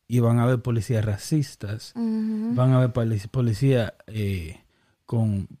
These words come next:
Speaker 1: problemas sexuales.
Speaker 2: Eso te iba a decir. Que se meten pa buscar mujeres.
Speaker 1: O pa tocar hombres.
Speaker 2: Ujú.
Speaker 1: Like, tú no, va a haber, hay de todo tipo en todas partes.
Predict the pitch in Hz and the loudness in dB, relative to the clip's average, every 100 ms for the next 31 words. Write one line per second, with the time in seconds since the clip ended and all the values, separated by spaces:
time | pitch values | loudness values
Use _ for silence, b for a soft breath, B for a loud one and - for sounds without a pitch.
0 | _ - 123 117 123 131 - 107 - - | _ -4 0 2 2 2 0 -4 -4 0
1 | 143 135 117 139 - _ _ _ _ 226 | 2 2 -2 -6 -14 _ _ _ _ -8
2 | 233 226 226 214 214 214 220 208 _ _ | -8 -4 -4 -2 -4 -6 -10 -10 _ _
3 | 220 247 226 226 240 240 226 220 214 220 | -4 0 2 2 2 2 2 -2 0 0
4 | 220 226 214 214 208 _ 151 147 147 143 | 2 2 0 -4 -10 _ 4 6 6 6
5 | 139 - - 139 143 139 196 170 92 - | 4 -2 0 2 4 4 4 2 -2 -10
6 | - _ _ _ 214 220 208 202 202 214 | -20 _ _ _ -2 0 0 -4 -6 -4
7 | 139 135 123 - 170 180 160 - 135 160 | 0 2 0 -2 0 2 0 -4 0 2
8 | 180 - 156 170 175 143 160 170 156 151 | 2 0 2 4 4 2 2 4 2 2
9 | 139 143 139 120 120 117 107 - 85 - | 2 2 2 2 0 -2 -2 -6 -10 -10
10 | - - | -18 -20